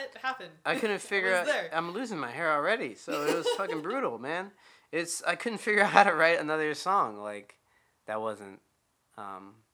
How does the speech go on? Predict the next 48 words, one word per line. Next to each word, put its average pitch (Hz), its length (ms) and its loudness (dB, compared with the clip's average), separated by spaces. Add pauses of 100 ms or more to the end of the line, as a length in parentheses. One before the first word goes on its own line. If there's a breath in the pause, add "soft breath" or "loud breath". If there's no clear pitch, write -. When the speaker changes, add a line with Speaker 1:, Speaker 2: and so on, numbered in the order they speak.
(600)
Speaker 2:
just 107 300 -20
the 101 80 -20
same 95 260 -20
thing. 98 220 -20 (520)
Speaker 1:
Yeah. 175 100 -20 (100)
Speaker 2:
Or 131 260 0
wasn't, 110 360 -8
like, 95 260 -16
so 117 280 -12
different 107 360 -14
that 98 100 -16
I'm 98 100 -18
doing, 98 200 -18
like, 98 160 -20
an 101 80 -20
impression - 440 -18
of - 80 -20
somebody - 320 -20
Speaker 1:
Yeah. - 80 -20
Speaker 2:
else. - 80 -20 (1000 soft breath)
Or, 104 140 -12
like, 98 340 -18 (120)
Speaker 1:
Something 208 220 -18
that 190 100 -20
felt 175 480 -14
like 160 280 -20
s-, - 340 -20
Speaker 2:
Yeah. 123 340 -4 (260)
Speaker 1:
you - 100 -16
Speaker 2:
I 135 100 4
was, 139 220 2
Speaker 1:
didn't - 180 -14
Speaker 2:
I 156 140 6
had 175 160 6
all 170 140 6
these, 160 180 -4
like, 143 240 -6 (260)
weird 135 280 -4
ideas, 120 460 -4
and 156 120 -6
I 170 60 -2
guess 190 220 -2
it 160 60 -4
was 120 140 -10
good 123 260 -10
for, 117 160 -14
like, 104 200 -10
to, 117 120 -16